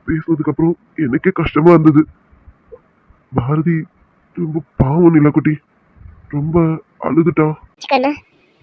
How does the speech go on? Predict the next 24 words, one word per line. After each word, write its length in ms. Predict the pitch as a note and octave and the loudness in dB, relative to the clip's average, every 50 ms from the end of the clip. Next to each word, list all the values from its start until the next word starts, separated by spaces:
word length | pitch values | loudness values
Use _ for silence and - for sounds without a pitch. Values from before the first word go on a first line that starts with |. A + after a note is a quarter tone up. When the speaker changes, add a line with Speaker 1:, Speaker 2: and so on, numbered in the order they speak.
| _ - C4+ | _ -6 -4
Speaker 2:
பாரதி 280 | C4 C#4 D4 C#4+ D#4+ D4 | -2 -2 0 0 0 0
நான் 160 | D4 D4+ - | 0 0 0
பாத்துக்கிறேன். 420 | C#4+ C#4+ C#4 D4 - C#4+ D4+ C#4+ - _ _ _ _ _ _ _ _ _ _ _ _ _ _ _ _ _ _ _ _ _ - | 0 0 0 0 -2 -2 -2 -4 -6 _ _ _ _ _ _ _ _ _ _ _ _ _ _ _ _ _ _ _ _ _ -10
அதுக்காக 380 | D4+ - - - D#4+ D#4+ D#4+ E4 D#4 D#4 - _ _ _ - | -8 -8 -6 -4 -4 -2 0 -2 -2 -4 -6 _ _ _ -6
நீ 60 | F4 F4 C4 | -2 -2 0
இந்த 120 | C#4+ D#4 E4 E4 | 0 0 0 2
மாதிரி 120 | F4 F4 F4 E4 | 2 2 0 0
வார்த்தையாலலாம் 560 | E4 E4 - E4 D#4 D#4 D4+ D#4+ E4+ E4 D#4+ - | 0 0 2 2 4 4 4 4 2 2 -2 -4
அவளை 180 | E4+ D#4 D#4+ E4 - C#4 | -2 0 0 0 0 0
கொல்லாத, 300 | C#4 D4 D4+ D#4 D4 D4 C#4 - _ - | 0 2 2 2 2 0 -4 -8 _ -6
சரியா? 260 | C#4 D#4+ D#4+ E4 F#4 G#4 - _ - _ _ _ _ _ _ _ _ _ _ _ _ _ _ _ - - | -4 0 2 2 2 2 -2 _ -16 _ _ _ _ _ _ _ _ _ _ _ _ _ _ _ -4 -2
வேற 160 | F4 E4 E4+ E4+ B3+ D4+ | 0 0 0 0 0 0
மாதிரி 200 | E4 E4 E4+ D#4 | 2 2 2 2
ஏதாவது 200 | C4+ D4 E4 F4 - - | 2 2 0 0 -2 -2
சொல்லி 180 | C#4+ D#4 E4 E4 - _ _ - | -2 -2 -4 -6 -10 _ _ -6
அவளை 160 | F4 E4+ F4 D#4+ D4+ | -2 -2 0 0 0
ஹர்ட் 200 | D4+ D#4+ C#4+ - | 0 0 0 0
பண்ணு. 160 | D4 D4+ D#4 C#4+ - _ _ _ _ _ _ _ _ _ _ _ _ _ _ _ _ _ _ _ _ - D4+ | 0 0 -2 -4 -6 _ _ _ _ _ _ _ _ _ _ _ _ _ _ _ _ _ _ _ _ -10 -8
மத்தபடி 380 | D4+ - E4+ - D#4 D4+ E4 F4+ E4+ D#4 - - _ _ _ _ _ _ - | -6 -4 -2 -2 0 0 0 -2 -2 -4 -8 -14 _ _ _ _ _ _ -6
இப்படி 260 | E4+ E4 - - F#4 E4+ | -6 -6 -4 -2 0 0
எதுவும் 220 | C4+ E4 F#4+ - D#4 | 0 0 0 0 -2
சொல்லி 260 | D4 D4+ D#4+ E4 E4 F4 G4 - _ _ E4+ | -2 0 0 -2 -2 -4 -6 -10 _ _ -6
அவளை 160 | E4 D#4+ E4 - D4 | -4 -4 -2 -2 0
காயப்படுத்திடாத. 600 | C4+ D4 F4 F4 - D#4 D#4 E4 D#4 C#4 C4 D#4 | 2 2 2 2 2 2 4 6 6 6 6 6